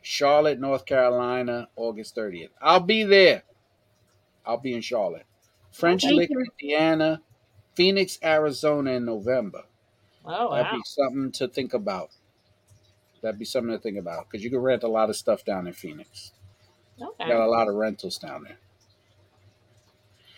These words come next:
Speaker 1: But I will be at Charlotte, North Carolina, August thirtieth. I'll be at the Three Wheel Showdown. Uh,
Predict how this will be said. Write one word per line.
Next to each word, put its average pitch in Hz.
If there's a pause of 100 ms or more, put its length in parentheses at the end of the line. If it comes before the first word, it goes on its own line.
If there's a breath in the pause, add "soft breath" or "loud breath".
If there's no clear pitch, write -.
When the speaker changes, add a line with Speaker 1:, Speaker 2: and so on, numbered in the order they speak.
(220 soft breath)
Speaker 1:
But 135
I 139
will 185
be 175
at 143 (1040)
Charlotte, 139
North 139
Carolina, 127
August 127
thirtieth. 123
I'll 113
be 120
at 113
the -
Three 127
Wheel 117
Showdown. 139 (1040)
Uh, 107